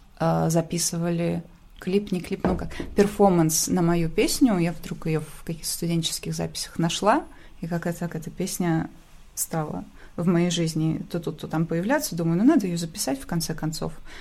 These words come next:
Записала, потом думаю, надо снять какое-то видео. Мы с, э, моими ученицами сняли очень красивое видео, э, после которого, э, каждая из них, э,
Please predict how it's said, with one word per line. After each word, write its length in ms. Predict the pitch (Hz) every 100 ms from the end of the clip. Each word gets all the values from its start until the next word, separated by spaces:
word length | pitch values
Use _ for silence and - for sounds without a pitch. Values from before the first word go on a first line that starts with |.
| - -
Записала, 600 | 185 175 170 - 233 254
потом 280 | 208 - 175
думаю, 220 | 170 165
надо 280 | 165 208 202
снять 280 | 170 202 202
какое-то 420 | - - 175 170
видео. 320 | 180 285 208
Мы 200 | 175 202 220 - - -
с, 280 | 170 - -
э, 1300 | 170 160 160 165 165 170 170 - 170 170 170 170 -
моими 320 | 170 180 175 175
ученицами 1300 | 170 - 208 220 - 190 185 180 180 165 160 180 165
сняли 260 | 160 170 170
очень 140 | 160
красивое 460 | - 170 - 175 175
видео, 440 | 220 226 196 175 170 - - -
э, 220 | 185 165 160
после 260 | 185 -
которого, 840 | 170 180 190 180 175 170 165 165 165 - - - - -
э, 40 | - - - - - -
каждая 440 | - 196 190 170 175
из 120 | 170
них, 440 | 180 180 - - -
э, 180 | 165